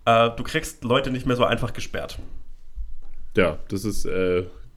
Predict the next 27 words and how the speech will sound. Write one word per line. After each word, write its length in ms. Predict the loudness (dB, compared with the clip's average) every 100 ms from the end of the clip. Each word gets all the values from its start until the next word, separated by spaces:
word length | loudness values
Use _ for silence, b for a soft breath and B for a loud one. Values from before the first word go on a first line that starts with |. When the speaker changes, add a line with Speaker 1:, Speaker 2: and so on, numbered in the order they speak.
| -18
Speaker 2:
wahrscheinlich 520 | -8 -6 -2 -2 0
dankbar 420 | 2 2 2 0 0
für 140 | -2
dich. 300 | -2 -4 -6 -14
Ich 80 | -10
hab 100 | -8
das 140 | -4 0
ja 100 | 2
nur 160 | 4
einmal 200 | 4 4
am 60 | 4
Speaker 1:
Ja. 80 | 6
Speaker 2:
Rande 300 | 6 6 4
mitbekommen. 680 | 2 -2 -6 -2 0 0 B B B
Speaker 1:
Ja, 320 | -4 0 2 2
das 200 | 0 -4
ist 140 | -2
ja 100 | 0
aber 140 | 0
auch 140 | 0 -2
wurscht 280 | -4 -6 -8
mittlerweile. 440 | -8 -10 -8 -8 -8 -10
Speaker 2:
Ja, 120 | -10 -10 -10 -2
ja. 220 | 2 2
Speaker 1:
Ähm, 140 | 0 -4 b b b -14 -6 -4
ich, 240 | -2
äh, 60 | -4